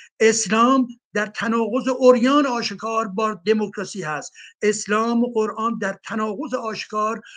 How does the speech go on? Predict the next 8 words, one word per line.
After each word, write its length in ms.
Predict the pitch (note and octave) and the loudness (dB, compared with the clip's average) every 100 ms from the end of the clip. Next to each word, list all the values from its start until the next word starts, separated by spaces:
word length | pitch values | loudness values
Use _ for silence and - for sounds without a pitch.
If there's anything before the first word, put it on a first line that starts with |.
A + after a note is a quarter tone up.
| - | -8
با 160 | G3 G3 | -2 -2
حقوق 460 | B3 G#3+ C4+ B3 | -2 -2 -2 -2
شهروندی 640 | A3 G#3+ G3 - F#3+ F3+ G#3 | -4 -4 -6 -6 -6 -6 -6
و 140 | F#3+ | -4
برابری 580 | F#3+ F#3+ F#3 F3 F3 F#3+ | -2 -2 -2 -4 -6 -4
زن 220 | F3+ F3+ | -2 -4
و 100 | E3 E3 | -6 -4
مرد 280 | F3 E3+ E3 | 0 0 0